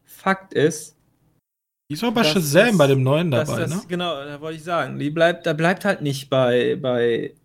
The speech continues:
Speaker 1: Schneewittchen, sondern die spielt jetzt auch die M-, Mitantagonistin aus Shazam. Ich glaub, soll schon eine relativ, also nicht die größte Rolle sein, aber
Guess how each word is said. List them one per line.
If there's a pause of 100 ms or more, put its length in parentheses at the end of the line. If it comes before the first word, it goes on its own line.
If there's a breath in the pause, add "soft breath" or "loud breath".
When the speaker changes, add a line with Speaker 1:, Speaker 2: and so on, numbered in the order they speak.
(680)
Speaker 1:
Schneewittchen, (320 loud breath)
sondern
die
spielt
jetzt
auch (280)
die
M-,
Mitantagonistin
aus
Shazam. (1500)
Ich
glaub,
soll
schon
eine (180)
relativ,
also
nicht
die
größte
Rolle
sein,
aber